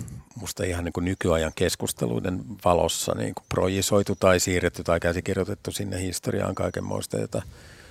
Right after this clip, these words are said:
siellä nyt ei välttämättä ihan siinä muodossa ollut. Eikä siinä nyt sinänsä mitään, mutta, mutta kyllä tää nyt silti pisti silmään.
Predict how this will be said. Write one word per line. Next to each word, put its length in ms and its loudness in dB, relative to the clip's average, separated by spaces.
siellä 240 -4
nyt 120 -4
ei 140 0
välttämättä 600 -8
ihan 200 -10
siinä 260 -8
muodossa 480 -6
ollut. 420 -4
Eikä 280 4
siinä 300 2
nyt 180 -2
sinänsä 360 -2
mitään, 500 -4
mutta, 380 2
mutta 380 -6
kyllä 300 -2
tää 200 2
nyt 140 -4
silti 240 -6
pisti 280 -4
silmään. 540 2